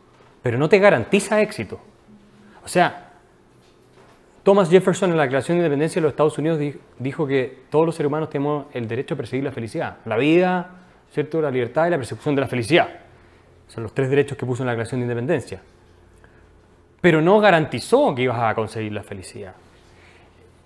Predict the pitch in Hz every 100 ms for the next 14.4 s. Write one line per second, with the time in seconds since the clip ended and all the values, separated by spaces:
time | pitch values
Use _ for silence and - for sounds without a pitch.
0 | _ _ _ - - 151 156 226 254 220
1 | 175 - 202 165 180 190 - - _ _
2 | _ _ _ _ _ _ _ _ _ _
3 | 143 131 135 143 170 180 170 - - 120
4 | 120 165 160 127 127 143 - _ _ _
5 | _ - - - - - - 117 120 131
6 | 123 139 - 135 151 156 139 175 190 180
7 | 160 151 202 117 170 185 107 - - _
8 | _ _ _ _ _ _ _ _ _ _
9 | - 123 151 151 135 135 151 165 165 -
10 | - - 120 - 190 214 220 190 127 120
11 | 170 220 175 123 180 - 101 101 98 139
12 | 180 104 - - _ _ _ 98 101 101
13 | 127 156 110 107 139 120 113 135 127 113
14 | 104 107 165 -